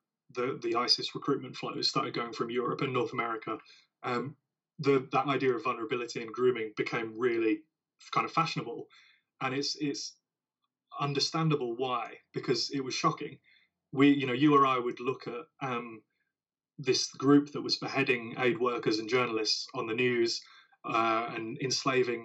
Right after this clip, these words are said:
thousands of women i-, from Iraq's minority Yazidi community, and think, "How on earth, how does that appeal to people, uh, neighbours,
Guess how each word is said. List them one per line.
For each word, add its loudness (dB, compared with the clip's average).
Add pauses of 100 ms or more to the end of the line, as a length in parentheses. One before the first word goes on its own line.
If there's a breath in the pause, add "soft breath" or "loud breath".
(120)
thousands -2
of -6
women -4 (180)
i-, -10
from -2
Iraq's 2
minority -2
Yazidi 2
community, -6 (340 loud breath)
and -10
think, -6
"How 2
on 0
earth, 0 (440)
how -4
does -4
that -6
appeal -4 (480)
to -4
people, -4
uh, 0
neighbours, -4